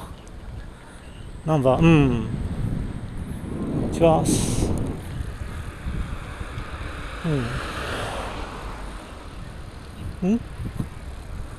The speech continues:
青函添え、そうそう。リンゴの木は見てない。果樹園見てないな。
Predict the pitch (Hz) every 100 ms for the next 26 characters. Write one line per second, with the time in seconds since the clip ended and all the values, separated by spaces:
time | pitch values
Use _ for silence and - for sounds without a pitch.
0 | - - - - - - - - - -
1 | - - - - - - - - - -
2 | - - - - - - - - - -
3 | - - - - - - - 156 180 165
4 | 160 131 117 165 - 131 113 - - -
5 | - - - - - - - - - -
6 | - - - - - - - - - 202
7 | 233 240 - 220 220 208 175 156 135 107
8 | 107 - - - - - - - 190 180
9 | 277 202 190 160 147 127 120 113